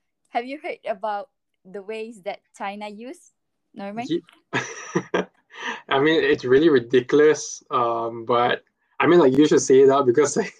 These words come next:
Speaker 2: <laughs> things like this, we won't really do <laughs> it. But China, China's been doing it, uh, particularly, so, like,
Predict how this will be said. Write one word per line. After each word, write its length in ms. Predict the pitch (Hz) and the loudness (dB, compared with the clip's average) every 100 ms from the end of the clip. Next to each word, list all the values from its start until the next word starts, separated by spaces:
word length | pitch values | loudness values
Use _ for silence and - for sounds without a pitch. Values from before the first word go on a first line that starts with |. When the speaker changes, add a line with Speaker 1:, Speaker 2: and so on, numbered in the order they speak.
| - | -6
Speaker 2:
<laughs> 680 | 190 - - - - - | -6 -10 -20 -20 -20 -6
things 120 | 160 156 | -2 0
like 100 | 135 | 2
this, 140 | 143 | 4
we 80 | 131 | 4
won't 320 | 120 139 123 | 4 4 2
really 220 | 120 131 | 0 0
do 260 | 127 110 - | -2 -4 -6
<laughs> 60 | - | -2
it. 240 | 156 - _ _ _ - | -2 -2 _ _ _ -6
But 180 | 127 - | -6 -4
China, 220 | 143 156 | -2 -2
China's 240 | - 170 | 0 0
been 160 | 143 127 | 2 4
doing 240 | 131 139 | 4 4
it, 140 | 147 147 | 4 0
uh, 220 | 135 127 | -4 -8
particularly, 460 | 120 123 123 143 143 | -8 -10 -8 -2 0
so, 180 | 143 123 | 2 0
like, 300 | 120 123 | 2 -2